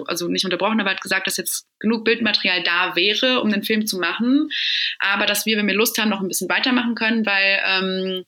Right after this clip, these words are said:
zu dem Zeitpunkt noch keinen Orgasmus hatte, er aber schon. Und sie dann auch schon sehr darauf bedacht war, hey, wollt ihr, also ihr könnt super gerne noch weitermachen, aber ihr könnt jetzt auch gerne abbrechen. Das fand ich sehr toll.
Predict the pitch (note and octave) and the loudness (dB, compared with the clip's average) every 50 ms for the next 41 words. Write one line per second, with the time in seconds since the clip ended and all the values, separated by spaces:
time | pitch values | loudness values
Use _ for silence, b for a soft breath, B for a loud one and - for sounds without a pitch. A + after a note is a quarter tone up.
0 | B B B B B - A3+ A3 G#3+ F#3+ - G3+ G3 - - G3+ - F#3 - - | B B B B B -2 0 0 0 0 0 -2 -2 -2 -4 -6 -6 -4 -2 0
1 | C#4+ D4 D#4 C#4+ C4 A#3+ A#3+ B3+ - B3+ A3+ A#3+ A#3+ A3+ A3+ A#3 A3 - F3 E3+ | 0 0 0 0 0 0 0 0 -2 -2 0 0 -2 -2 0 0 0 0 0 0
2 | F3 F3+ F#3 - - C4+ C4+ C#4 C#4 C#4 C4+ B3 C4+ G#3+ G3+ - G#3 G3+ G3 G3 | 0 2 2 2 2 4 4 6 6 6 6 4 2 -2 -2 -2 -2 -2 -2 0
3 | - G3+ - - G3+ G3+ G#3 F#3+ F#3+ F#3 F#3 - G3+ G3 G3+ G3 - - G3+ G3 | 0 0 0 0 0 0 0 0 0 -2 -2 -4 -2 -2 -2 -2 -2 -4 -2 0
4 | G3+ G3 G3+ G3+ G3 F#3+ - G3+ G3 G3 G3+ F#3+ F#3+ F3+ F3+ F#3+ G3 - G#3+ G3 | 2 2 4 2 2 2 2 0 2 2 2 2 2 2 0 -2 -2 -2 -2 -2
5 | G#3 - - D4+ B3+ A3 A#3+ A#3+ B3 A#3 G#3+ A3 G#3+ G#3+ A3 G#3 G#3 G#3 G3+ F#3+ | -2 -2 -2 -2 0 0 0 0 0 0 0 0 0 0 0 0 0 0 0 -2
6 | F#3+ F#3 F#3 F3+ F3 - G#3+ G#3+ A3 G#3 - - G3 - G3 F#3+ F#3+ F#3 E3+ - | -2 0 0 -2 0 -2 -2 -2 -2 -4 -4 -6 -4 -2 -2 -2 0 0 -2 -2
7 | - - - F3+ F3 - - F3+ F3 E3+ - - E3+ E3+ E3+ - - - E3 - | -4 -6 -8 -8 -8 -8 -8 -10 -10 -10 -8 -8 -6 -6 -6 -8 -6 -8 -8 -8
8 | - F3 E3+ E3 E3+ | -6 -6 -4 -4 -4